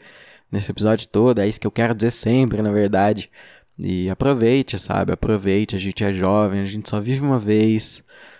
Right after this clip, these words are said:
a vida adulta tá aí pertinho, a infância já passou e tá tudo bem, entendeu? Não tem por que a gente ser saudosista, às vezes, com,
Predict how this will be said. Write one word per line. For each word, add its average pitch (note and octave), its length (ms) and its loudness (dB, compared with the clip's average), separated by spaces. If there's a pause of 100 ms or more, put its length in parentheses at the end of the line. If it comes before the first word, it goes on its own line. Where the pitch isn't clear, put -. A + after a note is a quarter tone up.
(140)
a F#2 360 0
vida G#2+ 240 0
adulta G#2+ 320 0
tá G2+ 120 -2
aí G#2 100 2
pertinho, A2 800 0
a G2 80 0
infância G#2+ 440 -2
já A#2 220 0
passou A2+ 760 2 (640)
e G2+ 720 -2
tá A#2+ 120 -2
tudo C3+ 220 -2
bem, A#2+ 340 0
entendeu? G#2 320 -2
Não G2+ 120 -2
tem G#2 160 -2
por G#2+ 140 -2
que - 100 -4
a G2 60 0
gente G2+ 240 -6
ser G#2 180 -2
saudosista, G2+ 720 0
às F2+ 120 0
vezes, F2+ 480 -2
com, F#2+ 400 -4